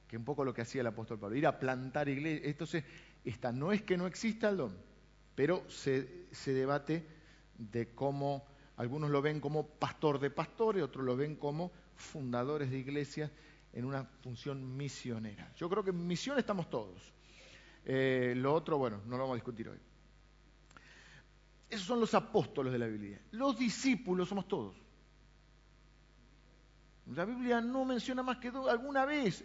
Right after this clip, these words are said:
lo de creyente. Sos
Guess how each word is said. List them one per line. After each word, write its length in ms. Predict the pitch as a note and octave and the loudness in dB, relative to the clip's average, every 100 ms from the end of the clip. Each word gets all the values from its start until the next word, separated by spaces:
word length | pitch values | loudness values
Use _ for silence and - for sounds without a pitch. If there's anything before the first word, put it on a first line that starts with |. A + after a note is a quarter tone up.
| - | -2
lo 140 | F#3+ | 0
de 180 | F3+ - | 0 0
creyente. 1000 | A3 F#3+ - G3 C#3 B2 A2+ A2+ G#2 G#2 - - - - - - - - - - - - | 2 4 4 2 2 -2 -4 -8 -10 -14 -18 -20 -20 -20 -20 -20 -20 -20 -20 -20 -20 -8
Sos 220 | - A#3 | -2 -2